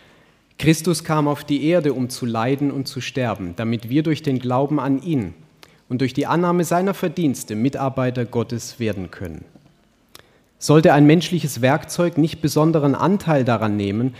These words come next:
das Licht der Heilsbotschaft allen zu bringen, die in der Finsternis leben?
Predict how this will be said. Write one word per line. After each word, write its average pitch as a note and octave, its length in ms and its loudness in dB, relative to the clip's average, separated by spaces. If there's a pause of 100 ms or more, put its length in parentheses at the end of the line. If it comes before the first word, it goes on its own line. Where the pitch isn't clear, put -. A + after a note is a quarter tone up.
(180)
das A#2+ 200 -4
Licht C#3+ 220 -2
der B2 140 0
Heilsbotschaft C#3+ 960 -2
allen D3 300 0
zu D3 220 -8
bringen, C3+ 340 0
die A#2+ 160 -4
in A#2 80 -2
der G#2+ 140 -4
Finsternis C#3 640 -4
leben? C#3 360 -4